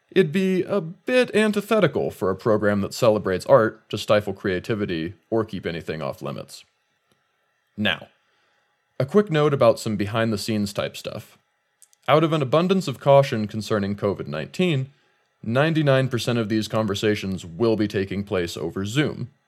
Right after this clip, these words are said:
The remaining one percent accounts for the creators in my nuclear family or germ pod or whatever it is we're calling it these days. I feel comfortable and safe interviewing them in person.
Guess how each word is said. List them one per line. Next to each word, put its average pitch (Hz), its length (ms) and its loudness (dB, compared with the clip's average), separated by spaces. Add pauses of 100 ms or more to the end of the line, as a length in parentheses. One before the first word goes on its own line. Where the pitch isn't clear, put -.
(420)
The 104 100 0
remaining 98 440 0
one 101 180 -2
percent 123 600 -2
accounts 123 380 -2
for - 140 -4
the 120 80 0
creators 147 580 0
in 143 100 0
my 139 280 2
nuclear 151 520 0
family 147 640 2
or 65 340 -4
germ 131 380 2
pod 127 400 6
or 101 160 4
whatever 98 1000 0
it 73 80 -4
is 71 240 -6
we're 73 100 -8
calling 58 340 -4
it - 160 -10
these 71 200 -8
days. 76 340 -4 (880)
I 135 120 4
feel 143 160 4
comfortable 127 500 2
and 92 120 -2
safe 110 460 2
interviewing 92 500 -4
them 80 400 2
in 65 160 -10
person. - 440 -8